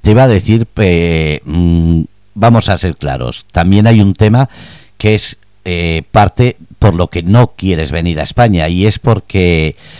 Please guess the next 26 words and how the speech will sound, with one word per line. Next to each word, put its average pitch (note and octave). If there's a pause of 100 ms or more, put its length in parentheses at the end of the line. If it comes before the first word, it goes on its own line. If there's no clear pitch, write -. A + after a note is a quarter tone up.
(240)
hay G2+
una G#2+
ley, B2
una G2
normativa, G2+
una... G#2+ (600)
Eh, F2+ (520)
bueno, G#2
lo E2+
has F#2
sacado G2
tú G#2+
en G2+
un G2+
TikTok, B2+ (480)
que F2+
parece F2+
ser C3
que -
los D#2+
ayuntamientos F#2
o F2
las C#2
personas F2+
que F2
llevan, F2+